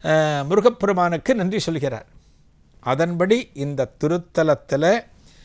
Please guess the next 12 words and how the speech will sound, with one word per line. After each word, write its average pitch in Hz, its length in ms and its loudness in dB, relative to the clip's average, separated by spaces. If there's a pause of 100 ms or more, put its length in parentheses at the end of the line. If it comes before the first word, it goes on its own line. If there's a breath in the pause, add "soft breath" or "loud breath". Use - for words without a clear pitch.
(640 soft breath)
விஜயம் 214 600 2
செய்த 170 640 2
ராமபிரான் 175 880 2
தான் 220 220 0 (160)
விஜய 175 640 0
ராகவ 156 480 2 (160)
பெருமாள் 123 640 -4 (420)
அப்படின்னு 214 240 -4
இங்க 196 100 -4
ஒரு 143 320 -6
கோவில் 73 240 -10
இருக்கு. - 260 -20